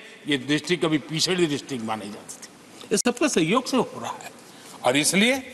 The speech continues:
हमारे कार्यक्रमों की रचना ही सबको साथ लेकर के चलने की है और मिल करके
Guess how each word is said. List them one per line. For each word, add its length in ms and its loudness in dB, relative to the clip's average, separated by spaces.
हमारे 300 4
कार्यक्रमों 540 0
की 160 2
रचना 420 2
ही 220 0
सबको 440 2
साथ 400 0
लेकर 240 0
के 160 -2
चलने 300 0
की 160 0
है 200 0
और 180 4
मिल 340 4
करके 360 2